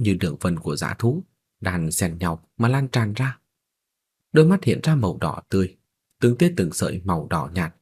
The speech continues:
từ trong đôi mắt lan ra, nổi lên xung quanh hốc mắt, trông thật tà dị và hung tợn. Khí tức lạnh lùng bao phủ. Đây thực sự không phải là khí tức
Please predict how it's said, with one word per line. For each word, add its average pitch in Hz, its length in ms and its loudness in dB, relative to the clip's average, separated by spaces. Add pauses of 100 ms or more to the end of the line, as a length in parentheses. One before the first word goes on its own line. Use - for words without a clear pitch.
(160)
từ 107 340 4
trong 139 160 0
đôi 135 120 2
mắt 175 160 2 (120)
lan 135 260 2
ra, 131 260 -2 (300)
nổi 78 360 2
lên 98 160 2
xung 90 180 -2
quanh 82 180 -2
hốc 117 240 -2
mắt, 135 140 -2 (520)
trông 90 280 2
thật - 280 -4
tà 104 240 0
dị 92 260 2
và 78 140 -4
hung 127 220 0
tợn. 76 180 -4 (680)
Khí 156 180 4
tức 220 220 0
lạnh 113 200 -2
lùng 90 240 2
bao 156 260 2
phủ. - 280 -2 (1200)
Đây 87 360 2
thực 76 140 0
sự 78 160 0
không 95 220 0
phải 71 200 -4
là 78 160 -6
khí 139 200 -2
tức 196 160 0